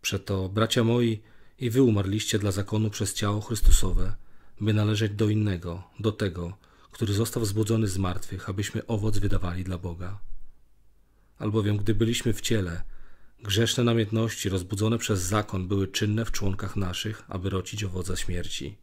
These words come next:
Lecz teraz zostaliśmy uwolnieni od zakonu, gdy umarliśmy temu, przez co byliśmy opanowani, tak iż służymy w nowości ducha, a nie według przestarzałej litery.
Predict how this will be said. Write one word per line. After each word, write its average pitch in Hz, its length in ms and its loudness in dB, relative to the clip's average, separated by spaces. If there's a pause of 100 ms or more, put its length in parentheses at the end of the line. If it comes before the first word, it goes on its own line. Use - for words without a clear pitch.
(840)
Lecz 95 240 -2
teraz 120 280 4
zostaliśmy 120 500 -2
uwolnieni 117 480 4
od 87 120 0
zakonu, 85 560 -6 (200)
gdy 104 160 -2
umarliśmy 107 540 0
temu, 90 420 -4
przez - 260 -6
co 104 120 -4
byliśmy 92 340 0
opanowani, 92 680 -2 (680)
tak 98 200 -4
iż 107 120 2
służymy 117 420 2
w 101 80 4
nowości 104 460 2
ducha, 92 400 4
a 90 60 8
nie 101 140 4
według 104 280 0
przestarzałej 92 640 -2
litery. 87 500 -8